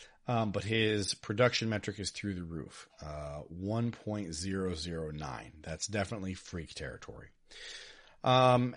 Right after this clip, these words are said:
average size, he's six one and a half, a hundred ninety-nine pounds, small hands, average arms. Um,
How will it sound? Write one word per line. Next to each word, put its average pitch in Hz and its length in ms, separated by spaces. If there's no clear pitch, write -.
average 143 520
size, 110 440
he's 107 200
six - 280
one 110 200
and 101 100
a 87 40
half, 123 540
a 85 100
hundred 98 240
ninety-nine 95 460
pounds, 123 680
small 127 540
hands, 127 760
average 107 400
arms. 104 680
Um, 95 640